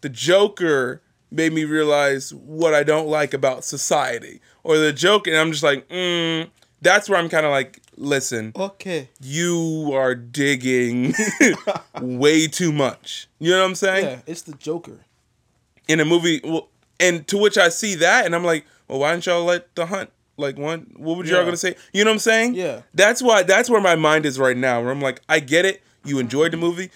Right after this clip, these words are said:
Speaker 1: but they're like, people wrote a standing ovation, and they were losing their mind, they were crying and all, and I'm like, I don't like that per se. Am I glad the movie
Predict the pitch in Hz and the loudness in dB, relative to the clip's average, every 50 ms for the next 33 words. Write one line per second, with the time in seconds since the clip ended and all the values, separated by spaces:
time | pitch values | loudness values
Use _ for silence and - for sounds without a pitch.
0 | - _ - 160 151 160 180 180 170 165 160 - 277 285 247 247 226 208 190 180 | -20 _ -8 -6 -2 0 0 2 2 2 2 2 0 0 2 2 2 2 2 0
1 | 190 - - - 175 175 175 170 165 156 156 175 330 320 285 254 - - 247 247 | -2 -2 -2 0 0 0 -2 -2 -2 -2 0 0 0 0 0 0 0 -2 -2 -2
2 | 233 240 - - - - - 196 185 175 170 170 170 175 170 175 160 156 156 151 | -4 -6 -10 -14 -12 -6 -2 0 2 2 2 2 2 2 2 2 0 -2 -4 -4
3 | 160 208 247 240 233 226 233 220 208 175 160 147 151 - - - 254 226 226 226 | -2 0 0 2 2 2 0 0 0 0 -2 -2 -2 -4 0 0 2 2 4 2
4 | 233 233 220 208 202 214 214 - 180 170 170 175 175 160 156 151 _ _ _ _ | 2 2 0 0 0 -2 0 0 -2 -2 -2 -2 -2 -4 -4 -4 _ _ _ _
5 | _ _ _ _ - - - _ _ - 185 220 269 285 262 175 147 131 127 127 | _ _ _ _ -18 -20 -20 _ _ 0 2 4 4 4 2 0 -2 -6 -4 -4
6 | 127 123 131 139 170 175 - - 160 185 190 202 - - - - 180 156 135 - | -2 0 2 0 0 0 -4 -6 -2 0 0 0 0 -4 -10 -8 -6 -6 -6 -6
7 | - - 143 156 190 240 339 320 _ _ _ _ - 160 165 156 143 143 135 139 | -4 -2 0 0 0 0 -2 -6 _ _ _ _ -4 -2 0 0 0 0 2 2
8 | 143 147 151 147 147 139 139 147 151 147 147 139 135 123 - | 4 4 2 2 -2 -4 -4 -2 -2 0 0 0 -2 -4 -8